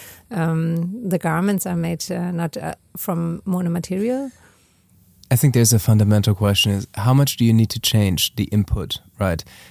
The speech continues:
Speaker 2: So if you, if you say the rules of the game are you can mix any amount of fibers together into a garment and someone needs to come up with a magic recycling technology that separates them at no cost,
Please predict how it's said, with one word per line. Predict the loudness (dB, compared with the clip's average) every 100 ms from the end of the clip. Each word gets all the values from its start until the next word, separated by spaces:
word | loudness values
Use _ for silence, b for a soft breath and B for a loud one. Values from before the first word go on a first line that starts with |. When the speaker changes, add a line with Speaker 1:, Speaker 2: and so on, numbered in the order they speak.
| B
Speaker 2:
So | -4
if | -2 0
you, | 2 2 0 _ -4
if | 0
you | 2
say | 2 2 2 2 0
the | 0
rules | 0 2 0
of | -2
the | -4
game | -2 -2 0
are | -2
you | -4
can | -4 0 2
mix | 0 -2 -2
any | 0 2
amount | 2 0 -2
of | -2
fibers | -2 -2 -2 -4
together | -4 -2 -2 -2
into | -2 -2 -2
a | -2
garment | -2 -2 -2 -2 -4 -2
and | 0
someone | 0 0 0 0
needs | -2
to | -4
come | -2 -4
up | -4
with | -4
a | -2
magic | 0 0 -2 -4 -6
recycling | -6 -4 -2 -4 -4
technology | -4 -2 -2 0 -2 -4
that | -4
separates | -4 -4 -2 -2 -2 -2
them | -2
at | -2
no | -2 -4
cost, | -2 -2 0 -2 -6